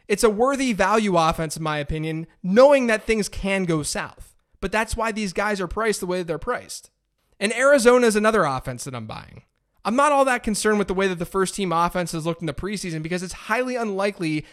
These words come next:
that this is the type of pace they're gonna play at. I've talked about them all offseason, but there should be lots of volume there, and it means that Larry Fitzgerald, Christian Kirk, and potentially another wideout are going to be fantasy relevant. They're worth drafting given their cost.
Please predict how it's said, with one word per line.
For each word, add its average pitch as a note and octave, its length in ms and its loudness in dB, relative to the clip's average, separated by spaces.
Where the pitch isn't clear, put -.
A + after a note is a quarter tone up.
that F#3 100 -8
this G#3 120 -4
is G3 100 -10
the G#3+ 80 0
type G#3+ 180 -4
of E3 140 -8
pace F#3+ 280 -2
they're D#3+ 200 -6
gonna E3 160 -2
play D3+ 260 -4
at. - 240 -20
I've G#3 140 0
talked C#4 240 -2
about B3 220 2
them A3 180 0
all G#3 260 4
offseason, F#3+ 680 0
but F3+ 100 -6
there G3+ 80 2
should G3+ 160 -4
be G#3+ 120 -2
lots G#3 380 0
of A3 80 2
volume G3 400 2
there, F3+ 160 2
and F3 80 0
it F#3 80 -4
means F3+ 160 -4
that D3+ 160 -8
Larry F3+ 240 -2
Fitzgerald, G#3 560 0
Christian G3 320 -2
Kirk, F#3 320 -4
and F#3 80 -4
potentially C4 320 4
another A3 280 2
wideout E3 520 0
are D#3+ 80 -2
going F3 320 0
to E3 60 0
be E3+ 160 -4
fantasy D3+ 420 -6
relevant. - 480 -16
They're G#3 200 4
worth A#3+ 320 4
drafting F3 520 0
given D#3 240 -2
their B2+ 100 -6
cost. - 540 -12